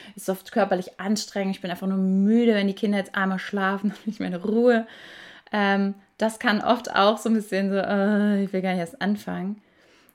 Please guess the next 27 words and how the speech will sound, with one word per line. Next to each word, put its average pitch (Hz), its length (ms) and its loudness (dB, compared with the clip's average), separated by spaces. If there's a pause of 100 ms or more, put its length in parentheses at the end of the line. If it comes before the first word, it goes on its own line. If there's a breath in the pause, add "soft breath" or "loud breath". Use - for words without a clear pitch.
Und 208 120 2
da 214 140 6
zu 233 120 -8
gucken, 226 300 -2
wie 208 100 0
kannst 233 260 -2
du 214 40 -4
diese 208 180 -2
Hemmschwelle 208 580 0
niedriger 208 520 0
machen, 185 500 -6 (580 soft breath)
ähm, 196 400 -2
um 202 120 -4
auch 202 120 -4
da 247 220 -2
zu 254 100 -10
gucken, 208 220 -2
was 226 140 -2
ist - 160 -10
denn 302 120 0
was, 269 200 -4
was 254 120 -8
du 233 140 -12
genießt? 247 760 -2 (160)
Ah, 202 200 -8
einfach 202 340 -6
nur 202 300 -6